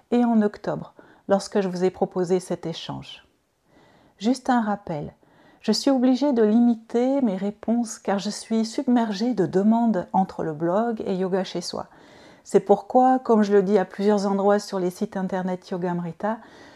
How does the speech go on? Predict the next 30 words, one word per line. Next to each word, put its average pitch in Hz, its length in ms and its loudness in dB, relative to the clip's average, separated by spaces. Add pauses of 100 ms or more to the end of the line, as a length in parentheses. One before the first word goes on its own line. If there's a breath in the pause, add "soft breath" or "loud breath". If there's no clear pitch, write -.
(180 loud breath)
je 202 180 2
ne 214 280 6
répondrai 196 520 -2
plus 247 560 0
aux 220 140 0
questions 208 480 -4
personnelles 208 520 -2
de 196 140 0
santé, 196 580 -6 (600 soft breath)
des 185 100 -2
conseils 180 400 -6
en 170 100 -4
Ayurveda, 175 760 -2
en 190 100 -2
yoga 170 380 -4
thérapie, 185 720 -8 (360 soft breath)
et 196 220 -6
cetera. 160 520 -10 (1040 soft breath)
Sinon, 262 640 4
je 196 180 2
n'aurai 208 280 4
plus - 260 -2
le 180 160 2
temps, 226 500 0
euh, 180 160 -2
de 180 160 0
vous 180 160 -2
préparer 190 640 -2
des 175 140 0
vidéos, 165 520 -2